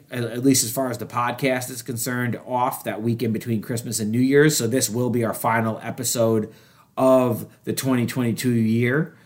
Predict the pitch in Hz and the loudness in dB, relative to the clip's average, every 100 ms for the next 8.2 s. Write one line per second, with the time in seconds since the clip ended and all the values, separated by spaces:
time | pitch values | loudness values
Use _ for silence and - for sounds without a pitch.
0 | _ - 104 101 101 120 113 120 107 107 | _ -4 0 2 4 4 6 4 2 0
1 | 104 104 104 110 107 101 98 101 98 98 | -2 -2 -2 -4 -6 -4 -4 -6 -6 -4
2 | 101 107 98 98 98 - 101 92 107 101 | -4 -4 -6 -8 -8 -6 -4 -2 -2 0
3 | 98 - - - 104 - 113 104 110 - | -2 -6 -18 -10 -10 -6 -4 -2 -2 -2
4 | 101 95 101 135 113 - - _ _ _ | -4 -2 4 4 4 -2 -12 _ _ _
5 | 170 156 120 - - - - - _ _ | 4 6 4 -4 -20 -20 -20 -20 _ _
6 | _ _ 113 131 143 151 131 117 113 139 | _ _ 0 4 8 8 8 4 6 4
7 | 127 139 131 131 123 - 139 127 120 110 | 4 2 2 2 0 -2 -2 0 2 0
8 | 107 | 0